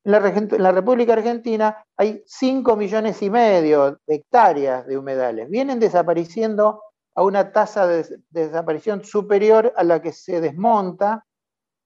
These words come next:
y superior incluso a la que se queman. La, debo acon-,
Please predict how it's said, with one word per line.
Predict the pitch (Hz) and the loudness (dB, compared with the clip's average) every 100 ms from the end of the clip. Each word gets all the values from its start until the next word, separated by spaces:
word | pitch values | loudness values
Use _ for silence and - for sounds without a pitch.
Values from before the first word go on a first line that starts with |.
| _ _ | _ _
y | 220 240 | -4 -2
superior | - 214 226 233 254 | -2 2 2 4 2
incluso | 233 208 220 220 | 2 -6 -4 0
a | |
la | 196 175 | 2 0
que | 160 | -4
se | - 160 | -14 -8
queman. | 233 208 160 147 143 _ _ _ | -2 0 -2 -6 -12 _ _ _
La, | 143 151 156 156 | -4 -2 -2 -4
debo | 151 170 175 | -4 0 0
acon-, | 165 160 | 0 -6